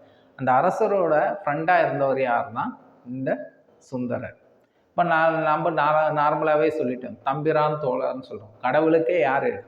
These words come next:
அவர் நண்பர். அப்ப இந்த இடத்துலயும் அந்த மீனிங்ல தான் சொல்றாங்க. அப்ப சேரமான் தோழர் என்று அழைக்கப்படுவர் யாருன்னா, இந்த சுந்தரர் தான். ஏன்னா,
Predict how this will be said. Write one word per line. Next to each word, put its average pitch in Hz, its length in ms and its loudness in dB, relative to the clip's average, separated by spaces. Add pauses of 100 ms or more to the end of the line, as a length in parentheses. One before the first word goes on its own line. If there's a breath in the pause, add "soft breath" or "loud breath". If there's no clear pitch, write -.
அவர் 139 180 -6
நண்பர். 135 560 -2 (500)
அப்ப 120 200 -4
இந்த 117 280 0
இடத்துலயும் 139 300 -2
அந்த 120 160 -6
மீனிங்ல 113 500 -10
தான் - 160 -18 (100)
சொல்றாங்க. - 400 -20
அப்ப 156 160 -6
சேரமான் 143 720 -2
தோழர் 117 540 -6
என்று 123 240 -6
அழைக்கப்படுவர் 117 680 -6
யாருன்னா, 113 420 -8 (440 soft breath)
இந்த 135 180 0
சுந்தரர் 107 680 -8
தான். 107 260 -12
ஏன்னா, 139 220 -4